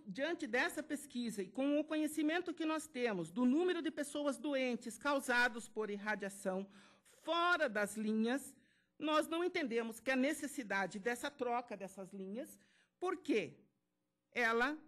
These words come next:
não significa um, um assombro pra sociedade.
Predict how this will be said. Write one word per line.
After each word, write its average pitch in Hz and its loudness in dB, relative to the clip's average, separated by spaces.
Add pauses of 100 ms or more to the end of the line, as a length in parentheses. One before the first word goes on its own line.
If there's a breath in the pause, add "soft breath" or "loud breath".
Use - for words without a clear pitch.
não 311 2
significa 285 -2 (1160 soft breath)
um, 330 -6 (160)
um 311 -2
assombro 320 -4
pra 185 -14
sociedade. 175 -8